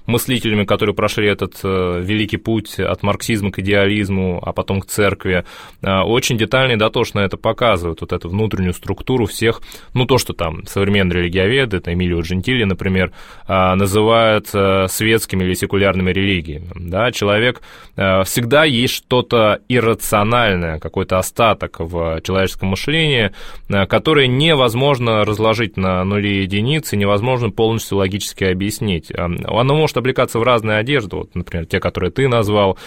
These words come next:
или это может быть, там, невидимая рука рынка, например, которая всё как-то по какой-то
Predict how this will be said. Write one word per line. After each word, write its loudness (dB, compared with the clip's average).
или 4
это 2
может 2
быть, -10
там, -12
невидимая 2
рука 2
рынка, 2
например, 0
которая 0
всё 2
как-то 2
по -2
какой-то 2